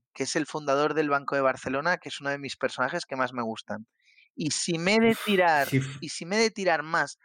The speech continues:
Speaker 1: a los que podamos conocer más siglo veinte, siglo diecinueve, me gusta mucho, que creo que lo hablamos algún día, el banquero Sigmund Warburg, que fue un gran empresario del sector financiero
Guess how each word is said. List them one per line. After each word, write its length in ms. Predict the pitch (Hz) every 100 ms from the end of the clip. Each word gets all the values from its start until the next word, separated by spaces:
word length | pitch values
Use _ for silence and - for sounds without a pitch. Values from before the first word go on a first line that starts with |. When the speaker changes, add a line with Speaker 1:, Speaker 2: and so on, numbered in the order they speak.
| _ _ -
Speaker 1:
a 140 | 143
los 180 | 139 -
que 120 | 139
podamos 340 | 131 160 170
conocer 420 | - 156 147 165 151
más 280 | 147 143 -
siglo 420 | - 139 135 135
veinte, 760 | 151 160 151 - 143 139 135 _ _ _
siglo 360 | - - 147 143
diecinueve, 480 | 139 - 156 196 196
me 160 | 151
gusta 340 | 147 180 - 160
mucho, 320 | 170 - 139
que 120 | 135
creo 160 | 123 143
que 80 | 165
lo 80 | 156
hablamos 340 | 156 156 139
algún 260 | 147 135 147
día, 320 | 151 127 127 - _ _
el 160 | 139 131
banquero 400 | 135 127 160 143
Sigmund 460 | - 151 147 135
Warburg, 460 | 127 123 127 175 277 _ _ _ _ _ -
que 100 | 131
fue 160 | 151
un 60 | 156
gran 220 | 147 156
empresario 480 | 151 143 - 139 139
del 100 | 127
sector 360 | - _ 131
financiero 680 | - 131 120 117 131 127 117